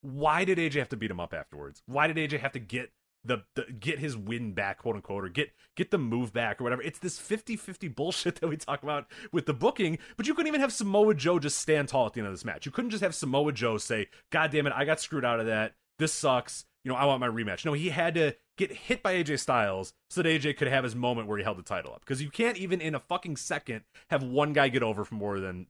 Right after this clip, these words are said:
than, than the other guy. It always has to be everybody in this muck. Nobody can emerge from the muck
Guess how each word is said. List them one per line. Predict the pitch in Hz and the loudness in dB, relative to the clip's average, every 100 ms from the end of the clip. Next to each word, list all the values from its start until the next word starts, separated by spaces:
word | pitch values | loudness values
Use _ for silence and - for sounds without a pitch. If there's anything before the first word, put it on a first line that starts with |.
| 87 | -10
than, | 95 92 - 87 | -8 -8 -14 -10
than | 101 | -8
the | 98 90 | -6 -6
other | 82 | -8
guy. | 76 69 - | -10 -12 -10
It | 120 - | -10 2
always | 147 147 139 | 2 2 -2
has | 143 - | -6 -6
to | |
be | 110 113 107 - _ _ - | -8 -8 -8 -12 _ _ 0
everybody | 143 139 135 | 2 2 0
in | 113 | -2
this | 101 | -4
muck. | 104 87 - _ | -6 -8 -10 _
Nobody | 120 156 165 170 | 2 4 4 2
can | 160 | 2
emerge | 135 127 123 - | -2 -2 -2 -4
from | 117 | -6
the | |
muck | 107 107 - | -2 -2 -4